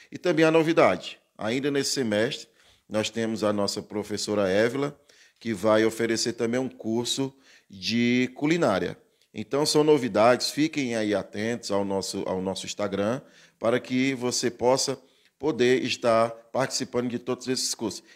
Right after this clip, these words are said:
E começa hoje, e a gente, a gente sabe que,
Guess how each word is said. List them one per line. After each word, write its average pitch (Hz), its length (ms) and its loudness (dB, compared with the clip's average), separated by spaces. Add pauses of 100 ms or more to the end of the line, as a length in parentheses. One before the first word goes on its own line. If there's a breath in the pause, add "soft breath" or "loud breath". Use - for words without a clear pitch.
(100)
E 135 80 -4
começa 165 480 4
hoje, 120 560 2
e 98 100 -4
a 98 80 0
gente, 101 400 -6
a 98 80 0
gente 104 220 -6
sabe 113 300 0
que, 107 220 -4